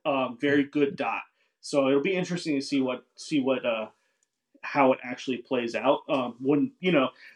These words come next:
the more people that actually get it in their hands, the more people that put it on their guns, you're gonna see more, you're gonna get more feedback than you are just from a smaller group. Now, don't get me wrong, it doesn't,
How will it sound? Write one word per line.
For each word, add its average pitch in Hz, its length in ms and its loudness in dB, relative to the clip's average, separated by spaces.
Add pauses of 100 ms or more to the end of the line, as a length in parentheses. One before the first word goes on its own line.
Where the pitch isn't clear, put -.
the 175 80 6
more 185 280 6
people 202 300 0
that 151 160 6
actually 147 320 0
get 143 140 0
it 160 60 -4
in 156 80 -10
their 139 140 -6
hands, 139 320 -2
the 143 60 -8
more 139 180 2
people 147 220 -2
that 131 140 -4
put 139 120 -4
it 143 60 4
on 139 100 4
their 135 100 0
guns, 123 420 -6
you're 135 140 0
gonna 135 180 2
see 131 340 -2
more, 120 420 -8 (720)
you're 151 140 6
gonna 170 140 8
get 165 160 6
more 170 160 2
feedback 120 600 2 (100)
than 131 160 2
you 123 140 0
are 120 140 -6
just 120 200 -8
from 120 180 -6
a 120 140 -2
smaller 123 500 -6
group. 113 340 -6 (300)
Now, 156 140 6
don't 180 160 4
get 165 60 4
me 147 80 4
wrong, 127 280 -4
it 110 60 -20
doesn't, 135 260 0